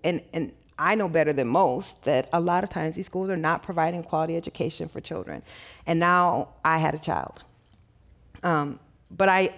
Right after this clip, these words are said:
actually knew I was gonna put her in one of those schools because I think the thing that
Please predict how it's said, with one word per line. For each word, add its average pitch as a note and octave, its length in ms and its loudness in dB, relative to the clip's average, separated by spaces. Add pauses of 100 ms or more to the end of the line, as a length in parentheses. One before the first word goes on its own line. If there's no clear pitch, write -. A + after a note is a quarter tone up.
(140)
actually F3 380 0
knew D#3+ 240 2
I D3 80 2
was C#3+ 140 -4
gonna C#3+ 180 -4
put C#3+ 220 -8
her C#3+ 200 -2
in D#3 220 -6
one D#3 100 -4
of D#3+ 80 -8
those - 140 -8
schools - 460 -6
because - 360 -4
I E3+ 120 0
think E3+ 220 -4
the E3+ 80 -2
thing F3+ 280 -4
that E3 340 -2